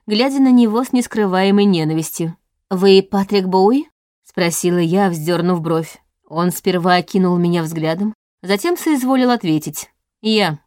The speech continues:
Почему опаздываете?" Я попыталась принять суровый вид,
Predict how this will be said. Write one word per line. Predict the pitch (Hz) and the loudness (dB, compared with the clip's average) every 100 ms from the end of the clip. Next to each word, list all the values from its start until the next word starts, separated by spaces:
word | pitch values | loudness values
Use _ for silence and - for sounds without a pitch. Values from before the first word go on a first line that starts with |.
| _ _ - | _ _ -2
Почему | 220 320 349 | -2 2 2
опаздываете?" | 381 269 240 220 269 269 - 277 _ _ - | 2 2 2 0 -2 -4 -8 -16 _ _ -12
Я | 170 170 165 | -2 0 0
попыталась | 160 170 160 180 180 170 | -2 -6 -6 -2 -2 -4
принять | - 160 165 160 | -4 -2 -2 -4
суровый | 175 165 165 160 | -2 -2 0 -2
вид, | 180 214 | -2 -6